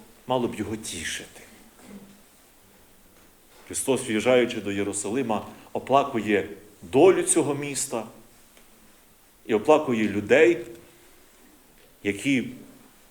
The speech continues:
до кінця, напевно, не розуміють, що їх має чекати, що вони мають змінити в своєму житті. Але він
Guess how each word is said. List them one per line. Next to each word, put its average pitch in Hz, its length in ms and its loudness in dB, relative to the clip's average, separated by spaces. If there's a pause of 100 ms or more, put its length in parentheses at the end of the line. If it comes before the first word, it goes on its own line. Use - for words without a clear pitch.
(1000)
до 117 80 -2
кінця, 143 320 4
напевно, 143 380 4
не 139 100 2
розуміють, 131 400 0
що - 300 2
їх 127 260 0 (160)
має 127 360 2
чекати, 117 460 -2
що - 220 -2
вони 113 200 0
мають 110 400 2
змінити 110 440 -4
в 90 60 -10
своєму 98 420 -6
житті. - 380 -16 (3000)
Але 104 220 4
він 110 160 0